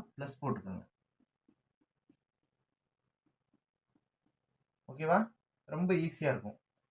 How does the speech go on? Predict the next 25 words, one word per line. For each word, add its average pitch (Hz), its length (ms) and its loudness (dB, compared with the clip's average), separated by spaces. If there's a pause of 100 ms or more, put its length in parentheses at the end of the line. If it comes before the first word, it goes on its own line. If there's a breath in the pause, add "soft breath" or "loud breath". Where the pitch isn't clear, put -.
(280)
நம்ம 160 180 -4
ஏற்கனவே 196 540 6
ரெண்டு 156 200 0
சம் 165 240 0
பார்த்துட்டோம். 135 480 4 (520)
இப்ப - 180 -4
நாலால 180 420 12
வகுத்து 170 280 6
எழுதணும் 120 340 0
இல்லையா? 107 280 2 (280)
நமக்கு 117 300 -4
ஈஸியான 175 400 2
ஒரு 135 160 0
கான்செப்ட் 139 480 -4
என்னன்னா 104 300 2 (280)
I 143 120 -2 (100)
பவர் 170 340 2
ஃபோர் 165 420 -2 (100)
equal 127 340 -4 (100)
to 190 100 -4 (140)
ஒண்ணு. 123 260 6 (100)
இதை 135 140 -6
நம்ம 139 240 -4
ஞாபகம் 113 220 0
வச்சுக்கணும். - 360 -10